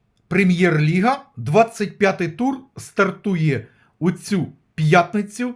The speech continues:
друзі, вісімнадцятого квітня. Вмощуйтесь зручненько. Із цього фото, із назви даного відео,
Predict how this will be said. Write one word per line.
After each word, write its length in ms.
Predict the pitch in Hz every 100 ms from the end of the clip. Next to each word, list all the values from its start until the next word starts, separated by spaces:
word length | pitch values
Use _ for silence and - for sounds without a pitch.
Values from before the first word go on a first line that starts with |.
| _
друзі, 540 | 156 156 240 233 233 254 _ _ _ _ _ _ _ _ _
вісімнадцятого 1400 | 120 127 202 214 190 208 208 - 180 156 160 147 127 98 - _ _ _ _
квітня. 720 | - 185 175 156 196 226 254 - _ _ -
Вмощуйтесь 800 | 143 226 294 254 - 196 180 165
зручненько. 920 | 127 185 226 - 277 285 269 277 269 - - _ -
Із 400 | 240 302 175 175 180 - _ _ _ _ _ _
цього 380 | - 247 208 190
фото, 600 | 151 311 294 262 247 - _ -
із 240 | 180 156
назви 560 | 151 180 156 143 156 165 -
даного 560 | 131 180 185 185 180 175
відео, 480 | 196 185 196 196